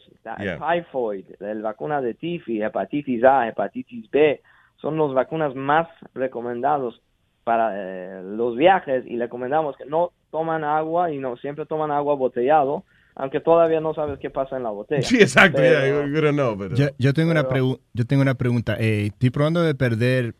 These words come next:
Speaker 3: peso en, en el estómago y por ya nueve días antes de comer arroz o pasta estoy comiendo quinoa. ¿Qué te,
Speaker 1: Ajá.
Speaker 3: what's the benefits of quinoa?
Speaker 1: Quinoa de-, tiene demasiado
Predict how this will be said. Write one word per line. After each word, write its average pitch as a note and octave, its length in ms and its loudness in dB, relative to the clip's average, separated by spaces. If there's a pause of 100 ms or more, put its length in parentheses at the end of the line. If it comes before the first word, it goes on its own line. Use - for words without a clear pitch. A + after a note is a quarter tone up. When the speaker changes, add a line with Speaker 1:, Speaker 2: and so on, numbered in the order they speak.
(100)
Speaker 3:
peso A2+ 640 0
en, G2 280 0
en G2+ 120 -4
el F#2+ 100 -4
estómago G2 580 0 (260)
y A#2 220 4
por G#2+ 640 0
ya A#2+ 560 0 (180)
nueve C#3 380 2
días B2+ 380 0
antes A#2 240 -2
de A#2+ 100 0
comer A#2+ 300 0
arroz A#2+ 540 2
o G2+ 100 -2
pasta A#2 380 -2
estoy G#2+ 220 -2
comiendo A#2 460 2
quinoa. G2 600 0 (300)
¿Qué A#2 160 0
te, A#2 280 0
Speaker 1:
Ajá. A#2+ 360 0 (220)
Speaker 3:
what's - 260 -2
the A2+ 300 0
benefits A#2 480 -2
of F#2 120 -8
quinoa? F#2+ 340 -2 (540)
Speaker 1:
Quinoa A3+ 380 6
de-, F3 320 -2
tiene F3+ 220 -2
demasiado D#3+ 920 -2